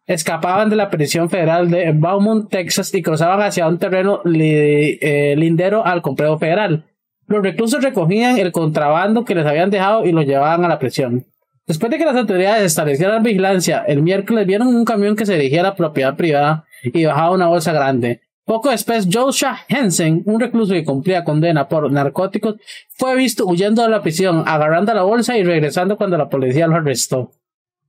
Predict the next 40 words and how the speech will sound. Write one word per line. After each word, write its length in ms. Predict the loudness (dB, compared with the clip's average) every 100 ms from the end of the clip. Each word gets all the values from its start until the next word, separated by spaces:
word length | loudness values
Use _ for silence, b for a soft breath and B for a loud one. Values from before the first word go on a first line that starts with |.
| _ _
Dentro 320 | -2 -2 0
de 60 | 2
la 80 | 2
bolsa 240 | 2 0
de 60 | 2
lona, 180 | 2 0
la 120 | 0
policía 280 | -2 0 -2
encontró 400 | -2 -2 -4 -2
tres 240 | -2 0
botellas 340 | 0 0 0
de 80 | 2
brandy, 460 | 0 0 0 0 0
una 200 | 0 0
botella 360 | 0 0 0
de 80 | 2
whisky, 540 | 0 -2 -2 -2 -4 -2
varias 320 | 0 0 0
bolsas 240 | 0 0
de 100 | -2
tabaco, 640 | 0 0 0 0 -2 -4 _ _ _ _ _ -4
bocadillos 840 | -2 0 2 2 2 0 -4 -8 _ _
pre-, 440 | -2 0 0 -2 _ _ _ _ _ 0 0
preenvasados 960 | 2 2 2 2 0 0 0 2 0 0
y 120 | 0
una 140 | 2 2
gran 240 | 0 0
cantidad 340 | 0 0 0
de 60 | 0
comida 280 | 0 0 -2
casera, 420 | -2 0 0 2
incluyendo 640 | 0 0 0 2 0 -2 _ _ _
salchichas 600 | -6 -4 -2 -2 -2 -2 -2
para 140 | 0
la 40 | 0
barbacoa 400 | 0 0 -2 -2
po-, 140 | -2
y 60 | 0
pollo 240 | 0 0 0
frito. 440 | -2 -2 -4